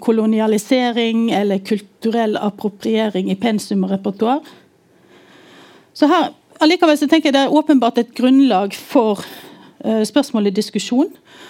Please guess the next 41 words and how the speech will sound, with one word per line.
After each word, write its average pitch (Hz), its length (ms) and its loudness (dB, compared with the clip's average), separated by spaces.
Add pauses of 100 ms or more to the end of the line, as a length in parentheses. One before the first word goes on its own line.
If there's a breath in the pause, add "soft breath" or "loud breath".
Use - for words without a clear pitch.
(400 loud breath)
om 262 180 2
den 254 160 2
type 226 240 -4
systemiske 214 640 -2
utfordringer, 214 680 -2 (800 loud breath)
og 240 140 -4
hvordan 262 320 0
en 240 100 -2
kan, 220 400 -2
eh, 202 240 -2
eh, 208 340 -4
forholde 202 540 -4
seg 165 200 -8
til 190 120 -6
de. 180 140 -8 (1080 loud breath)
For 277 100 -2
det 269 140 2
tredje 302 260 2
så 269 120 -2
kan 240 120 0
vi 247 60 2
også 269 240 2
tenke 330 320 0
oss 269 140 0
en, 254 340 4
eh, 240 180 0
diskusjon 240 560 -2
om 208 100 -2
endring 214 440 0
på 196 160 -2
person- 202 480 -2
eller 202 220 -2
individnivå, 208 800 0 (1300 loud breath)
som - 180 0
handler 269 260 4
om 240 80 0
studenter 254 440 0
sin 214 160 -2
stemme 226 580 0
og 202 120 -2
deltagelse, 185 840 -6